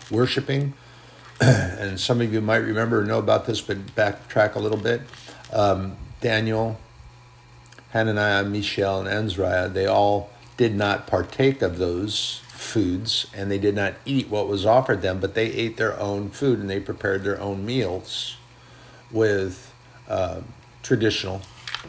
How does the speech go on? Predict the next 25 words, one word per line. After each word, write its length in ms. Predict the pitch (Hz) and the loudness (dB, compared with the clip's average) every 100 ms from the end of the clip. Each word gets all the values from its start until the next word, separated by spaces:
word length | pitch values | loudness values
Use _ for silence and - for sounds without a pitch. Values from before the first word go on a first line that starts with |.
| - - - - - - - - - - - - - | -18 -20 -20 -20 -20 -20 -20 -20 -20 -20 -20 -20 -6
and 120 | 113 | -2
tradition 460 | - 107 95 - 107 | 2 2 2 -2 -4
and 180 | 107 98 | -4 0
prayer 420 | 101 95 98 92 - - - | 2 4 0 -4 -16 -16 -6
and 100 | 95 | -2
worshiping 380 | 92 - 101 107 | -2 -4 -6 0
God. 320 | 117 87 82 - - - - - | 2 0 -4 -18 -20 -20 -20 -6
And 100 | 104 | 0
at 140 | 107 107 | 0 0
the 120 | 110 | 0
end 140 | 117 | 2
of 100 | 117 | 2
a 60 | 110 | 0
period 380 | - 127 117 120 | 2 4 4 2
of 140 | 113 | 0
time, 600 | - 117 101 98 101 101 | 2 2 2 -2 -6 -6
they 160 | 101 110 | 0 2
were 200 | 110 95 | 4 2
healthier, 640 | - 123 120 - 127 127 120 | 4 4 4 2 0 0 0
stronger, 720 | - - 123 113 113 117 117 | -2 0 2 2 2 2 0
and 320 | 113 107 107 | 0 0 2
actually 460 | 107 104 - 107 | 0 0 -4 0
had 300 | 101 101 87 87 - - | 0 0 -4 -14 -20 -4
put 160 | - 110 | 2 4
on 420 | 113 113 110 | 4 2 0